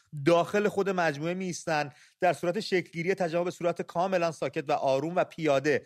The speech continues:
به داخل محوطه‌ها یورش برده و با، به مردم شبیخون می‌زنن. اه، سی چهل تا لباس شخصی من دیدم از در پشت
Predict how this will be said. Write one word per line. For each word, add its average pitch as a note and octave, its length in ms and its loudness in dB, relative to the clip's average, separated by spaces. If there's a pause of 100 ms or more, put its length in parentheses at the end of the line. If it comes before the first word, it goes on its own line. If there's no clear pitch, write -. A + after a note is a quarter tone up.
(200)
به D#3+ 80 -2
داخل D#3+ 300 4
محوطه‌ها D3+ 460 2
یورش E3 380 0
برده F3 240 0
و E3+ 100 2
با، D#3 140 0
به D3+ 180 -2
مردم C#3+ 300 0
شبیخون C3+ 420 -4
می‌زنن. A2 400 -6 (460)
اه، D3+ 320 2 (440)
سی - 220 -8
چهل F3 200 0
تا F#3+ 120 0
لباس E3 340 2
شخصی D3 320 -2
من E3+ 160 -2
دیدم E3 180 -4
از C#3+ 140 -2
در D#3 180 2
پشت - 400 -2